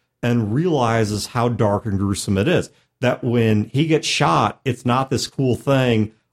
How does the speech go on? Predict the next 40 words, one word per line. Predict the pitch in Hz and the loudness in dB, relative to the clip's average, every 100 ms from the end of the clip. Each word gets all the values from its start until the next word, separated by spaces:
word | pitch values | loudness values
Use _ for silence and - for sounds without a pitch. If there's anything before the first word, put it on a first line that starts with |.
| - | -4
of | 107 104 95 - | 0 0 -2 -6
he's | - 135 113 | -2 0 0
bleeding | 95 123 123 113 107 | -2 -2 0 0 2
out | 104 107 | 2 0
and | 95 | -2
has | 95 117 123 98 | -2 0 0 2
this | 110 - | 0 0
last | 110 110 110 - | 0 0 0 -4
hurrah. | 123 110 104 104 _ _ _ _ _ | -2 0 2 -2 _ _ _ _ _
No, | 143 165 | -2 0
it's | 120 151 | 2 0
the | 165 | 0
scene | 143 - 165 147 113 | -2 0 0 2 2
where | 110 | 0
he's | 101 123 131 120 | 0 -2 -2 -2
strapped | - 143 131 135 | -4 -2 -2 -2
to | 127 | -4
a | |
gurney | 104 117 139 123 | -2 0 0 0
in | 107 | 0
the | 90 | 0
back | 107 123 120 | 0 -2 -2
of | 101 | -2
an | 101 | 0
ambulance, | 131 143 113 104 101 - _ _ _ - | 0 0 0 0 -2 -4 _ _ _ -4
and | 113 | 0
they're | 147 | 0
not | 156 95 | -2 -4
sure | - 127 | -2 0
he's | 110 | 0
gonna | 117 107 | 0 0
make | 139 185 | 0 -2
it. | 90 - | -6 -2
And | 113 | -2
it's | 131 - | -2 -4
this | - 92 | -4 -4
really | 90 113 160 135 | -4 -2 0 0
tense | 127 135 123 120 | 0 0 0 -2
scene. | - 208 107 78 _ _ _ _ _ | -4 -2 -2 -6 _ _ _ _ _
And | 147 151 147 135 | 0 4 4 2